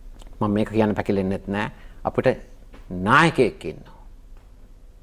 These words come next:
ඊළඟ ඡන්ද ගැන හිතන්නේ නැතුව ජාතිය වෙනුවෙන් වැඩ කරන. අන්න ඒ අවස්ථාව අපි අරන් නව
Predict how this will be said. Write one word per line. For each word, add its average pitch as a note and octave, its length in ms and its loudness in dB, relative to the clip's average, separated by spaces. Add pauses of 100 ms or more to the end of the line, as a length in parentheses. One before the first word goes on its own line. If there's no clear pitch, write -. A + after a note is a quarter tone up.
(600)
ඊළඟ B2+ 300 6
ඡන්ද A2+ 300 2
ගැන A2 180 0
හිතන්නේ G#2 380 0
නැතුව A#2+ 320 2 (720)
ජාතිය A#2 440 4
වෙනුවෙන් G#2+ 300 -2
වැඩ F#2 180 -4
කරන. - 240 -14 (2750)
අන්න D3 280 8 (200)
ඒ C3+ 220 6
අවස්ථාව C#3+ 720 0
අපි B2 280 -4
අරන් G#2 340 0 (2250)
නව A#2 240 6